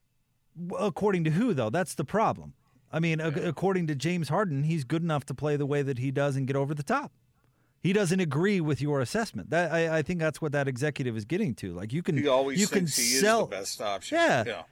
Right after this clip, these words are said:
Speaker 1: You can sell that to Allen Iverson. You can say, "Hey, A I, come in and fall in line, and, and we'll go off to Titletown." But A I's thinking to himself,
Speaker 2: <laughs>
Speaker 1: "Well, no, the way to Titletown is through this guy."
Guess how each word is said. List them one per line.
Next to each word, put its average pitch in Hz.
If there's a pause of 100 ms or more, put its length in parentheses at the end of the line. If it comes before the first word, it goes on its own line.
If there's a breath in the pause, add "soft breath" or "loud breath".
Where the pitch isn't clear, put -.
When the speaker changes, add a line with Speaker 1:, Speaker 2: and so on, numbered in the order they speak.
Speaker 1:
You 220
can 226
sell 269
that 170
to 175
Allen 156
Iverson. 151
You 156
can 165
say, 160
"Hey, 185
A 170
I, 175 (380 soft breath)
come 196
in 202
and 147
fall 180
in 151
line, 180
and, 127
and 131
we'll 151
go 156
off 143
to 131
Titletown." 131
But 135
A 165
I's 196
thinking 143
to 143
himself, 135
Speaker 2:
<laughs> -
Speaker 1:
"Well, 147 (240 soft breath)
no, 147
the 113
way 170
to 139
Titletown 131
is 98
through 98
this 139
guy." -